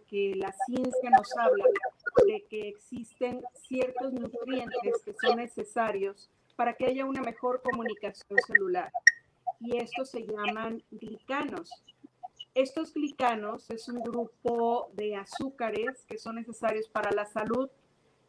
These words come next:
Y bueno, cuando hablamos de azúcares, de repente nos asusta porque venimos hablando de que el azúcar no es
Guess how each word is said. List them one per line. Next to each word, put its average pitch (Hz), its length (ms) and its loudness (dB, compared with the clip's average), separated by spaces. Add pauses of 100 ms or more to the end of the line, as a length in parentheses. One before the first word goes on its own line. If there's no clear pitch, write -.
Y 247 80 0
bueno, 285 300 8
cuando 247 260 6
hablamos 269 380 2
de 285 100 -2
azúcares, 262 800 0
de 233 80 -4
repente 240 600 -2
nos 220 300 -6
asusta 262 600 -4
porque 214 760 -2
venimos 240 400 -4
hablando 247 400 4
de 254 100 2
que - 100 -2
el 202 60 0
azúcar 233 400 0
no 226 120 0
es 220 120 -2